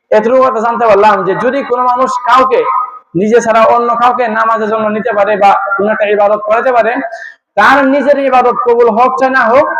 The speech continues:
অন্য মানুষকে নিয়ে যাওয়ার কারণে তাটা কবুল হয়ে যাবে। সুবহানাল্লাহ, এটা কি খারাপ কাজ?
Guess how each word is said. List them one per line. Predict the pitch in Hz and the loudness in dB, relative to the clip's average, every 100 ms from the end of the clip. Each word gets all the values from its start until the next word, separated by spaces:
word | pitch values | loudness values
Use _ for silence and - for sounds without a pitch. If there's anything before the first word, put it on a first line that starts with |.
| 571 - - - | -6 -10 -12 0
অন্য | 208 254 254 | 0 2 -2
মানুষকে | 247 247 269 - 254 | 0 0 -2 -4 -4
নিয়ে | 233 262 | -2 0
যাওয়ার | 254 254 247 | 2 0 0
কারণে | 240 220 | -2 -2
তাটা | 202 196 196 | -2 -2 0
কবুল | 185 175 | 0 2
হয়ে | 170 | 2
যাবে। | 160 147 | 0 -2
সুবহানাল্লাহ, | 143 160 151 147 139 - _ _ - _ - | -4 -4 -2 -2 -4 -6 _ _ -20 _ -6
এটা | 165 | -2
কি | 175 | -2
খারাপ | 190 202 202 | 0 0 0
কাজ? | 190 | -2